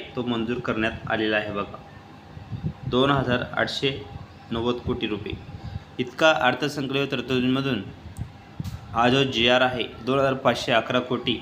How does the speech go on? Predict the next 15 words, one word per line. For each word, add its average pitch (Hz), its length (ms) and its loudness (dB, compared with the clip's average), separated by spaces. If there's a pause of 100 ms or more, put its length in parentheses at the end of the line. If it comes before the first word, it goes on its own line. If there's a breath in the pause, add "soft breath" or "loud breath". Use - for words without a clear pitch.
(140)
अक्षरी 139 360 0
दोन 131 200 2
हजार 131 200 4
पाचशे 127 300 -2
रुपये 123 200 -2
तुम्हाला 123 220 0
इथं - 840 -6
जे 113 200 2
आहे 120 160 2
तो 120 280 -4
मंजूर 113 280 -6
करण्यात 110 300 -2
आलेला 107 280 2
आहे. 110 160 -4 (920)
खात्यात 127 320 4